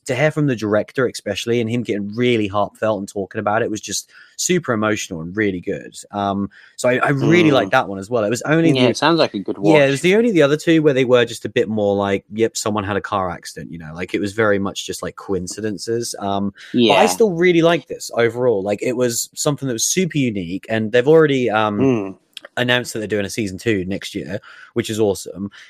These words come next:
Speaker 1: And it's another great thing, I think, in Shudder's portfolio of, like, they obviously have so
Speaker 2: Mm.
Speaker 1: much now. They obviously have the documentary, the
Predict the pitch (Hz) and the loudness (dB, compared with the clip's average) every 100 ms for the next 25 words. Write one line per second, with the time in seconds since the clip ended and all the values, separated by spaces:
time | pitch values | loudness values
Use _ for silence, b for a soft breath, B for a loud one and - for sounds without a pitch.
0 | B 127 131 131 160 170 170 175 175 151 | B -2 0 0 0 2 2 2 4 2
1 | 123 120 123 135 - 151 113 101 101 95 | 2 2 2 0 -2 -2 -2 -4 -6 -6
2 | 107 - 107 101 - 113 - 127 101 71 | -6 -2 -2 -2 -2 -2 0 0 0 -4
3 | 69 92 104 110 117 123 117 - 110 127 | -8 -4 -2 2 2 2 -2 -6 -2 -2
4 | - 139 131 117 101 95 90 82 98 120 | -2 -2 0 0 -2 -4 -8 -4 0 0
5 | 113 113 107 98 B B B 104 107 131 | 0 0 0 -2 B B B -8 -2 0
6 | 120 98 - 95 92 - 107 104 | 0 -2 -4 -8 -6 -4 -2 0